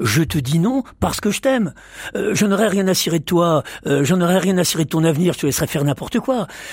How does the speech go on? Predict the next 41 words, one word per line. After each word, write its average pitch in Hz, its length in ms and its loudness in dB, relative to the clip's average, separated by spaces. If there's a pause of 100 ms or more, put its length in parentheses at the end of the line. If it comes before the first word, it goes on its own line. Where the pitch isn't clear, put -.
C'est 170 200 0
parce 180 220 -4
que 214 80 0
tu 180 160 -2
as - 20 -2
du 156 140 -4
prix - 180 -4
à 151 60 0
mes 196 120 -2
yeux, 247 320 -2 (360)
euh, 165 340 -2
c'est 156 220 -2
parce - 180 -6
que - 80 -2
ton 160 200 -2
avenir, 165 440 -2 (240)
euh, 139 140 -4
m'intéresse, 208 540 -2 (200)
euh, 160 160 -2
que 170 140 -2
je 156 120 -4
pose - 280 -4
telle 147 180 -2
limite 147 380 -4 (160)
et - 100 -2
que 160 140 -6
je 135 100 -2
pose 156 500 -4
tel 143 160 -4
interdit. » 117 460 -6 (920)
Puis 202 80 -2
alors, 233 60 -2
j'ajouterais 220 380 -2
quelque 180 200 -4
chose 175 220 -2
un 160 60 -4
peu 220 100 -6
sur, 165 260 -4 (360)
euh, - 280 -10 (120)
sur - 260 -4
l'école, 147 420 -4